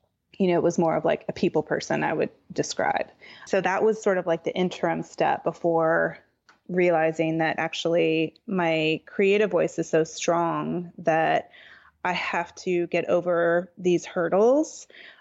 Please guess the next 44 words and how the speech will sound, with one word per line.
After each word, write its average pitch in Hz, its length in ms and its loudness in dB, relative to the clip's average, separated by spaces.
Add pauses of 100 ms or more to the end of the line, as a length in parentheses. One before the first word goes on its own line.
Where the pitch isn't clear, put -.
(240)
that 185 360 0
I'm 190 180 -2
really 180 300 0
the 170 140 -2
only 170 220 -2
one 170 140 -4
putting 202 320 0
<laughs> 220 40 2
in 240 120 6
my 208 220 2
own, 190 240 0 (200)
you 220 120 0
know, - 60 -4
I'm 196 140 0
putting 202 240 0
them 180 160 -4
in 180 80 -6
my 175 160 -2
own 180 140 -4
way, 196 320 0 (400)
and 170 260 -2
get - 260 -2
through 220 220 2
that 160 440 0
and 165 200 -2
figure, 170 640 0 (140)
like, 165 300 0 (360)
the 196 100 0
result 196 500 2
of 175 320 0
being 175 180 0
able 175 200 0
to 175 120 -2
express - 400 -4
myself 165 400 -2
creatively 165 560 0
will 156 140 0
be 160 180 0
worth 151 280 0
getting 160 240 -2
past - 320 -4
my - 160 -4
own - 220 -6
stuff. - 520 -6